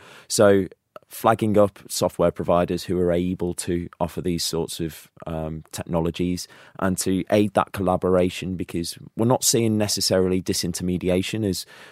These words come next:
we were once kind of promised a few years ago. We're seeing much more in the space of collaboration. I think that's good news for brokers, and it enables them to take advantage of these technologies without having to invest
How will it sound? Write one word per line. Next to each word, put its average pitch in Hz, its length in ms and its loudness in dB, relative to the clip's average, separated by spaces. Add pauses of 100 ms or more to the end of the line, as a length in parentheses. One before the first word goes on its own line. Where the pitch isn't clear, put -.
(120)
we 87 400 0
were 90 160 -2
once 87 320 -2
kind 85 220 -10
of - 120 -12
promised 98 400 -4
a - 20 -6
few 98 200 -2
years 95 260 2
ago. 104 220 2
We're 101 60 -2
seeing 98 300 0
much 101 320 0
more 95 400 -2
in 95 120 -2
the 90 80 -2
space - 300 -2
of - 100 -16
collaboration. 90 800 0
I 82 80 -6
think 101 160 -8
that's - 140 -8
good 101 200 0
news 98 180 0
for - 120 -6
brokers, 90 480 0
and 92 160 -2
it 76 100 -2
enables 92 540 0
them 90 140 -2
to - 120 -8
take 95 220 -2
advantage 92 540 -2
of 78 100 -4
these 87 180 -2
technologies 85 680 -2 (360)
without 104 320 4
having 104 240 2
to 104 160 2
invest 92 500 2